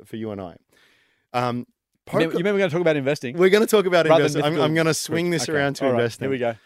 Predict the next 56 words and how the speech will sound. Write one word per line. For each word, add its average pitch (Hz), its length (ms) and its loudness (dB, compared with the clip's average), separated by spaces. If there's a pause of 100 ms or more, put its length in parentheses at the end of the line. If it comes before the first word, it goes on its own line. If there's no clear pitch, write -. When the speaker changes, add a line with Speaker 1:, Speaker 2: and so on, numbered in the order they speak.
Speaker 2:
He's 123 120 -2
on 160 80 4
a 156 40 2
Speaker 1:
So, 151 40 2
Speaker 2:
long 156 140 2
run, 139 300 0
Speaker 1:
so 165 200 -2
Speaker 2:
listeners, 156 200 -2
stay 202 200 2
tuned. 220 180 -2
Speaker 1:
Pokemon 185 220 0
Go 143 440 2
is, 131 360 -8
is, 123 340 -8
uh, 113 220 -4
licensed 123 420 -6
by 113 180 -4
the 104 80 -12
Pokemon, 113 520 -10
Pokemon 117 360 -8
Company. 117 380 -12 (540)
Nintendo 143 960 -4
own 190 220 -6
about 180 540 -6
a 127 60 -20
third 180 460 -8
of 147 100 -10
that - 220 -14
company. 123 420 -14 (420)
So 139 420 -2 (120)
Speaker 2:
I 190 100 -8
know 226 80 -8
Nintendo. 127 420 -6
They 175 80 -2
were 185 80 -4
the 151 80 -8
consoles 104 520 -10
I 95 40 -8
had 104 100 -10
when 104 100 -10
I 101 40 -8
was 95 120 -10
six, - 440 -14
right? 160 60 -6
Speaker 1:
Super 139 200 -6
Mario 151 380 -2
Brothers. 160 420 0
Speaker 2:
There 175 80 -2
you 202 120 -2
go. 92 220 -8
Speaker 1:
Mario 165 300 4
Kart 113 260 -6
was, 110 280 -14
was 110 180 -12
always 107 260 -6
my, 107 360 -12